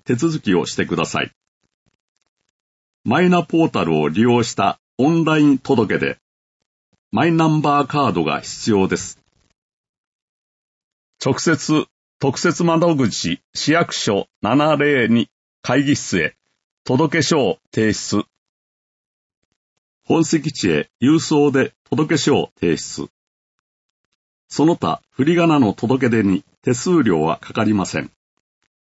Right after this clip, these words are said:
また、届け出をしなくても、罰則や罰金はありません。詳細は法務省ホームページをご覧ください。問い合わせ先、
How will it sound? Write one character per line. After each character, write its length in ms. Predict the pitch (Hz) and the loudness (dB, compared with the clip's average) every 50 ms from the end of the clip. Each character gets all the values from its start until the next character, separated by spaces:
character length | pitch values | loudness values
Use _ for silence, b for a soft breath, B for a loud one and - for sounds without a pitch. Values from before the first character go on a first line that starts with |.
| _ _ _ _ _ _ _ | _ _ _ _ _ _ _
ま 140 | 104 101 101 | -4 -4 -2
た、 220 | - 104 101 - _ _ _ | -2 -2 -2 -4 _ _ _
届 320 | _ - 127 151 156 151 165 | _ -2 0 0 2 2 2
け 40 | 151 | 2
出 80 | 156 151 | 2 4
を 120 | 151 156 | 2 2
し 140 | 151 - 147 | 2 0 0
な 100 | 147 139 | -2 -2
く 80 | - | -2
て 140 | - - 107 | -4 -4 -2
も、 180 | 87 80 - - _ _ _ _ _ _ _ _ _ _ _ _ - | -2 -2 -6 -8 _ _ _ _ _ _ _ _ _ _ _ _ -6
罰 200 | 92 104 101 - | -6 -6 -6 -6
則 320 | - - 165 147 151 151 | -4 -4 -4 0 2 2
や 220 | 147 135 131 - - - | 2 2 0 -2 -6 -6
罰 200 | - 107 98 - | -6 -6 -6 -4
金 240 | _ 143 147 147 143 | _ 0 2 4 4
は 200 | 143 147 139 - - | 4 2 0 -4 -4
あ 60 | - 110 | -2 0
り 100 | 110 107 | 0 0
ま 100 | 98 - | 0 0
せ 140 | - 82 | -2 -4
ん。 100 | 71 - - _ _ _ _ _ _ _ _ _ _ _ _ _ _ _ _ _ _ _ _ _ _ _ _ _ _ _ | -6 -6 -10 _ _ _ _ _ _ _ _ _ _ _ _ _ _ _ _ _ _ _ _ _ _ _ _ _ _ _
詳 200 | - - 131 135 | -2 0 2 2
細 260 | 135 - 135 123 120 117 | 2 2 2 2 2 2
は 240 | 107 104 101 - _ _ _ _ | 2 0 -2 -4 _ _ _ _
法 200 | - 160 170 180 | 0 2 2 4
務 100 | 180 151 | 4 2
省 320 | - - 104 95 80 71 | 0 0 0 0 0 0
ホ 240 | - - - 165 180 | -2 -2 0 2 2
ー 20 | |
ム 80 | 180 - | 2 0
ペ 180 | - - 165 135 | 0 0 2 2
ー 20 | |
ジ 140 | 98 78 85 | 2 2 0
を 140 | 85 78 - - | -2 -2 -2 -4
ご 100 | - 95 | -4 -2
覧 180 | 98 98 101 95 | 0 0 0 -2
く 120 | - 90 | -2 -4
だ 100 | 87 80 | -6 -6
さ 160 | - - 78 | -4 -6 -8
い。 80 | 69 - _ _ _ _ _ _ _ _ _ _ _ _ _ _ _ _ _ _ _ _ _ _ _ _ _ _ _ _ _ _ _ _ _ _ _ _ _ | -8 -8 _ _ _ _ _ _ _ _ _ _ _ _ _ _ _ _ _ _ _ _ _ _ _ _ _ _ _ _ _ _ _ _ _ _ _ _ _
問 160 | - 127 156 | -2 2 2
い 40 | 175 | 4
合 80 | 170 156 | 4 2
わ 80 | 151 | 2
せ 140 | 131 147 139 | 2 0 -2
先、 380 | 127 127 120 - - 98 - | -2 -2 -4 -2 -2 -4 -4